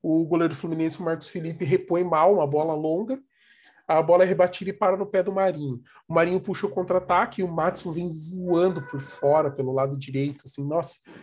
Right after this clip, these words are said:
cara, é espetacular de ver o Madison fazer isso, porque ele é muito rápido, e, e, assim, a velocidade final dele é muito absurda, então, tipo, ele, depois que ele acelera, cara,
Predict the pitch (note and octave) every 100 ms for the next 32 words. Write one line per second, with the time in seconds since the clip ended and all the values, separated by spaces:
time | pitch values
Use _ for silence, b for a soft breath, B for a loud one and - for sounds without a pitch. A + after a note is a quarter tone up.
0 | B - D#3+ - D3 - - F3 - E3
1 | F#3 E3+ C#3 C#3 C#3+ C3 B2+ B2+ C3+ C3+
2 | C3 C3 - D#3 F#3 D3+ F3 F#3 A3 -
3 | C3+ C3+ C3+ B2+ A#2+ C3+ C#3 C3+ D3 D3
4 | E3+ C#3 B B B B _ - B2+ C3
5 | D#3 D#3 D3+ C#3+ A3+ A#3 G3+ E3 E3+ D3+
6 | D3+ D3 C#3+ C3+ - C#3+ C#3 C3+ D3+ D3
7 | - D#3+ E3 - D#3+ D3+ A#3 D4 - C4
8 | A#3+ A#3+ G3+ G#3 A#3 A#3+ A#3 A#3